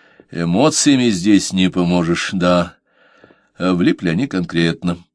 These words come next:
Оказывается, попадание к сволочи викингу и не влипаловым вовсе было, а, можно сказать, отдыхом на курорте.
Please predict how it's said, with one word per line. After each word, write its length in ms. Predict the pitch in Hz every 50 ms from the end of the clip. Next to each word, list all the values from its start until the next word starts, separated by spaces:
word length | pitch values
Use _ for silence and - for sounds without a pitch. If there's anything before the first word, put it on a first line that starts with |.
| _ _ _ _ _ _ _ _
Оказывается, 960 | - - - - - 110 131 135 131 147 147 147 147 147 143 - - - 156 -
попадание 760 | - - 120 - 131 123 104 117 123 131 131 131 131 131 127
к 80 | -
сволочи 760 | - - - - 117 107 104 110 113 120 120 - - - 127
викингу 640 | 113 104 101 107 104 - 127 117 110 113 123 117 - _ _ _ _ _ _ _ _ _ _ _ _ _
и 360 | - 78 85 90 95 101 101 - - _ _ _ _ _ _ _ - - - - _ _ -
не 320 | 95 95 98 107 110 110
влипаловым 920 | 104 107 113 120 120 117 - 117 107 107 107 110 113 113 117 117 117 117
вовсе 340 | 117 117 - - - - 101
было, 300 | 104 107 104 92 82 - _ _ _ _ _ _ _ _ _
а, 120 | _ - 85
можно 140 | 98 98 -
сказать, 240 | - 101 87 - -
отдыхом 720 | - 104 101 101 104 98 92 90 107 110 - - 113 104
на 80 | 107 104
курорте. 480 | 90 101 101 95 90 - - - -